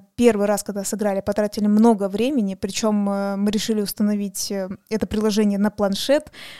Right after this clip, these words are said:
что потом мы поняли, это было тупо в контексте того, что это, ну, не то, что даже тупо, так можно делать, но очень было неудобно, то есть это очень тяжело,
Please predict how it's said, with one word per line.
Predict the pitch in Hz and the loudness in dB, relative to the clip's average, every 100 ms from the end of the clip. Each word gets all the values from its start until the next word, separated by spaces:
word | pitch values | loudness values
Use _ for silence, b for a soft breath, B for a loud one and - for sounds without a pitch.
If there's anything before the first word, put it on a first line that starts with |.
| - | -10
что | - 220 | -2 0
потом | 220 226 | 2 2
мы | 220 | 2
поняли, | 233 220 214 208 | 2 2 0 -2
это | 202 | -4
было | 208 202 202 - | -4 -2 -4 -2
тупо | 269 254 202 | -2 0 0
в | 202 | 0
контексте | 220 202 226 - 208 | -2 -2 -2 -4 -4
того, | 214 226 | 0 0
что | - 226 - | 0 -2 -2
это, | 220 220 196 214 | -2 -2 -4 2
ну, | 254 240 190 | 4 6 4
не | 214 226 | 2 2
то, | 330 | 0
что | 285 | -2
даже | 208 196 | -2 -2
тупо, | 202 202 - 190 - | -2 -4 -4 -6 -6
так | 226 240 | 0 2
можно | 302 254 180 185 | 4 4 2 -4
делать, | 175 202 320 220 196 | -4 -4 -2 -2 -2
но | 214 220 214 - | 4 4 4 2
очень | 247 240 208 | 4 6 4
было | 190 185 | -2 -2
неудобно, | 185 185 190 240 196 185 | -2 -2 0 2 2 0
то | |
есть | 190 196 | -8 -6
это | 202 | -6
очень | 202 208 | -4 -4
тяжело, | - 202 196 214 269 | -2 -4 -2 0 -2